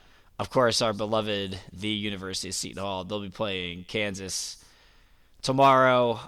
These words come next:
which is tonight. Once you start, once, once all you fine folks listen to this, uh,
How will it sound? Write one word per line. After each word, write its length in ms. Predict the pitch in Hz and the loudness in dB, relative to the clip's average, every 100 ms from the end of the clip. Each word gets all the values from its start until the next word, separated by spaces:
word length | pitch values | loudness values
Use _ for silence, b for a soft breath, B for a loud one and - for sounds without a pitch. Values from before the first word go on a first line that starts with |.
| - | -4
which 220 | 113 - | -4 -2
is 180 | 101 92 | -4 -4
tonight. 440 | - 107 107 104 - - _ _ _ - - | -4 -2 -2 -2 -6 -20 _ _ _ -20 -14
Once 220 | 104 98 - | -10 -8 -6
you 80 | |
start, 240 | 90 104 82 | -6 -8 -8
once, 340 | 104 95 - | -8 -8 -8
once 200 | 104 101 | -8 -6
all 100 | 107 | -4
you 160 | 98 95 | -4 -6
fine 300 | - 107 101 | -2 -2 -2
folks 360 | - 104 - | -2 -4 -4
listen 280 | 113 101 101 | -6 -6 -6
to 100 | 92 | -8
this, 300 | 101 98 - | -8 -6 -6
uh, 240 | 101 104 | -4 -6